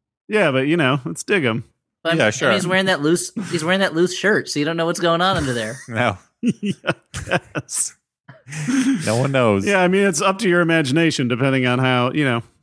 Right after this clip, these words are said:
Speaker 1: how creative you're being. Um,
Speaker 2: There's gotta
Speaker 1: okay.
Speaker 2: be some kind of DeviantArt picture of that.
Speaker 3: Yeah.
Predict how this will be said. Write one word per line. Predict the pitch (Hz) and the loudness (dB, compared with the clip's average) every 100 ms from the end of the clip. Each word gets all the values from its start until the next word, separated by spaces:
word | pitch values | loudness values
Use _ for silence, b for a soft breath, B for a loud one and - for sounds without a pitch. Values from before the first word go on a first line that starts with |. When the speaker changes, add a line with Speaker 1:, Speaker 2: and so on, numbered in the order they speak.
| - | -4
Speaker 1:
how | 147 | -4
creative | 135 165 160 110 | 0 0 2 0
you're | 117 | -4
being. | 110 90 92 _ _ _ _ _ 151 | -4 -6 -8 _ _ _ _ _ -2
Um, | 160 160 | 0 0
Speaker 2:
There's | 151 202 | 0 0
gotta | 151 135 | 0 0
Speaker 1:
okay. | |
Speaker 2:
be | 131 123 - | 0 -2 -4
some | - 156 | -6 -4
kind | 156 143 | -2 0
of | 127 | 0
DeviantArt | 147 139 123 113 110 107 _ _ - | 0 0 0 -2 -4 -4 _ _ -6
picture | 139 - 110 | -6 -4 -6
of | 90 | -6
that. | 98 82 - - | -8 -8 -10 -2
Speaker 3:
Yeah. | 107 92 90 | 2 2 0